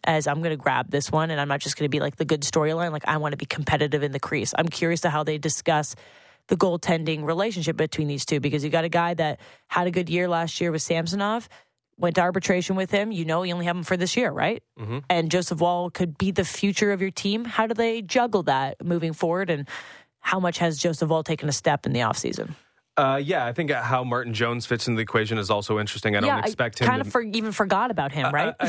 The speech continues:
Speaker 2: it's, I guess the question is more like, how quickly do they lose him? The first, uh, sight at
Speaker 1: Mm.
Speaker 2: waivers or not.
Speaker 1: True.
Speaker 2: But yeah, 'cause I don't expect Joseph Woll to offer any,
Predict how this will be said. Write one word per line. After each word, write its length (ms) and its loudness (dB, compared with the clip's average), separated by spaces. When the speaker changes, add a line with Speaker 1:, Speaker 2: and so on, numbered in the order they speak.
Speaker 2:
it's, 240 0
I 180 2
guess 200 -2
the 100 -2
question 320 0
is 100 -4
more 160 2
like, 160 -4
how 200 0
quickly 360 -2
do 100 -2
they 140 -2
lose 260 -6
him? 160 -4
The 80 -4
first, 440 -4
uh, 160 2
sight 280 0
at 60 -2
Speaker 1:
Mm. 60 -4
Speaker 2:
waivers 520 -2
or 200 0
not. 220 0
Speaker 1:
True. 100 -6
Speaker 2:
But 100 -2
yeah, 220 -2
'cause 160 0
I 80 2
don't 160 -2
expect 360 -2
Joseph 300 0
Woll 280 0
to 460 -4
offer 560 0
any, 540 -4